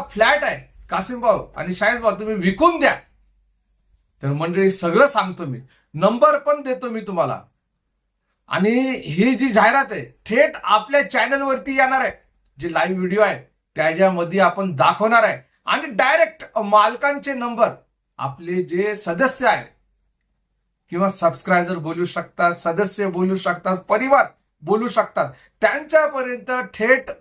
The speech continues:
पोहोचणार आहे. बघा ताई दादा, विश्वास ठेवा, भरोसा ठेवा आणि ह्या चॅनलला तुम्ही सबस्क्राईब करा, बेल आयकॉन घंटीला दाबवा, कारण की तुमच्यासाठी जे आहे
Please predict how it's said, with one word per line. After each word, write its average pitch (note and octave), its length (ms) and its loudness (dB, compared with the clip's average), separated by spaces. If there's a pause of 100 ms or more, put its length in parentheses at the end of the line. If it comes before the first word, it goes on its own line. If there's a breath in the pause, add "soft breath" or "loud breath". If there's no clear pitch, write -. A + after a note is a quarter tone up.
पोहोचणार G3+ 520 2
आहे. D#3+ 180 -2 (1000)
बघा F3 320 6
ताई G#3 320 0
दादा, G#3 300 4 (1040)
विश्वास F#3+ 540 0
ठेवा, F3+ 320 2
भरोसा F3+ 500 0
ठेवा D3+ 380 -2 (260)
आणि G3 220 0
ह्या G#3 180 6
चॅनलला A3 460 2
तुम्ही A3 240 -8
सबस्क्राईब - 880 -2 (340)
करा, G3+ 360 4 (160)
बेल D#4 260 6
आयकॉन D4+ 360 -2
घंटीला A#3 540 -2 (240)
दाबवा, F3 400 0 (340)
कारण F3 280 0
की G#3 100 -4
तुमच्यासाठी G3+ 840 -2
जे F#3 400 -2
आहे G3 400 0